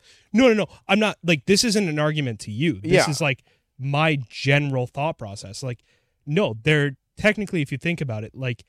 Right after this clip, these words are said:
Speaker 1: there is no, because once you find out you're good at something, it's like,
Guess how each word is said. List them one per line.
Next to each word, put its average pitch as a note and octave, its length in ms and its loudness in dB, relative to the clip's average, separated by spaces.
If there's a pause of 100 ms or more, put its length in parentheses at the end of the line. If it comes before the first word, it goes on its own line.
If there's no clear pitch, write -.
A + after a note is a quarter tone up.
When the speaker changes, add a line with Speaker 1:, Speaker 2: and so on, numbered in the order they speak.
(720)
Speaker 1:
there C#3+ 380 2
is C3+ 180 -2
no, D3 500 2
because C#3 400 -2
once C#3 380 -4
you F3+ 80 0
find F3+ 300 0
out F3+ 140 0
you're C#3+ 120 -2
good C#3 200 0
at D#3 140 -2
something, A2+ 420 -10
it's A2 180 -12
like, B2 180 -8